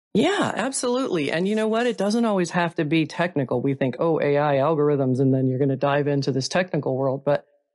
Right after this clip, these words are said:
just think of A I as a powerful tool, similar to a complex machine in engineering. We've had many of those in D O D, right, where we've really needed to understand how a machine works. So it requires careful design, monitoring, and safety measures.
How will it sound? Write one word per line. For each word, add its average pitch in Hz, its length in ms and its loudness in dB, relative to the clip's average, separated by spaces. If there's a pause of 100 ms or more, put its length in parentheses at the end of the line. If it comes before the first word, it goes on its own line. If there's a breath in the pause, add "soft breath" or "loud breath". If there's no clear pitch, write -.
(400)
just - 240 0
think 214 260 0
of 190 120 0
A 160 200 2
I 151 140 2
as 156 100 2
a 143 60 0
powerful 147 500 -2
tool, 143 460 -2
similar 156 480 2
to 147 640 2
a 139 80 0
complex 147 840 0
machine 147 500 2
in 127 120 2
engineering. 143 600 2
We've 143 200 0
had 139 240 0
many 160 220 2
of 131 100 0
those 160 220 0
in 131 100 0
D 120 160 0
O 117 80 0
D, 139 200 0
right, 135 200 2
where 147 140 2
we've 127 220 0
really 190 220 4
needed 143 320 2
to - 120 -4
understand 135 720 0 (480)
how 156 160 2
a 147 60 2
machine 185 460 2
works. - 320 -4 (440 soft breath)
So 165 240 2
it 147 120 2
requires 135 500 0
careful 131 360 0
design, 170 560 2
monitoring, 156 600 4
and 131 140 2
safety 196 400 0
measures. - 540 -2